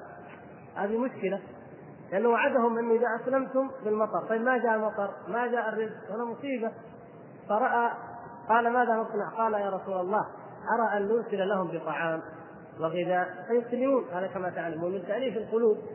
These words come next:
على الإيمان. فقال النبي صلى الله عليه وسلم: "هل بقي من بساتين، من تمر آل بني فلان أو من حو-، حائط بني فلان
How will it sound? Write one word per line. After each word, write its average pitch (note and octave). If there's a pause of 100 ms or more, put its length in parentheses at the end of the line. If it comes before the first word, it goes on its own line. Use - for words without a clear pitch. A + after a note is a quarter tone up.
(140)
على F#3
الإيمان. F3+ (1500)
فقال A3+ (260)
النبي F#3+
صلى F#3+
الله F#3
عليه F3
وسلم: D#3+ (960)
"هل A#3
بقي C4
من A3
بساتين، G3+
من F#3
تمر A3+
آل G#3
بني G3
فلان F#3+ (100)
أو E3
من F3
حو-، E3+
حائط G3+
بني F#3
فلان F#3+